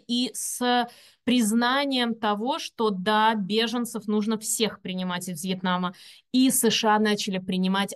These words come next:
огромное количество беженцев из Вьетнама, из Южного Вьетнама. Люди, которые работали с С Ш А, с американскими войсками и все прочее, прочее, даже спустя годы, которые, там, не знаю, бежали куда-то в соседние страны и после этого, а, обращались в посольство С Ш А,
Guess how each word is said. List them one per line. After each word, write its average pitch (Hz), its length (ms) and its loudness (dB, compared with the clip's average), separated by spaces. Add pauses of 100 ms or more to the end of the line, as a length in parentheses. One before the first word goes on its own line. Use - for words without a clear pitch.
(120)
огромное 202 880 2
количество 180 640 -6
беженцев 185 640 -2
из 180 240 -2
Вьетнама, 185 460 -2
из 165 100 0
Южного 208 380 4
Вьетнама. 180 480 -2 (260)
Люди, 214 220 2
которые 220 320 2
работали 220 500 2
с 220 120 -6
С 220 80 -6
Ш 214 180 0
А, 214 40 0
с 214 100 -6
американскими 220 580 -2
войсками 220 540 -2
и 214 40 -2
все 214 160 -6
прочее, 220 340 -4
прочее, 226 320 -2
даже 226 320 0
спустя 233 460 -2
годы, 240 380 2
которые, 208 440 -2 (260)
там, 185 180 0
не 208 60 0
знаю, 185 180 0
бежали 214 420 2
куда-то 185 300 -4
в - 40 -8
соседние 196 420 -2
страны 269 360 -2
и 214 40 -2
после 214 300 -2
этого, 185 360 -6
а, 196 180 -2
обращались 190 640 -4
в - 20 -20
посольство 196 400 -6
С - 140 -6
Ш 294 180 2
А, 311 60 -4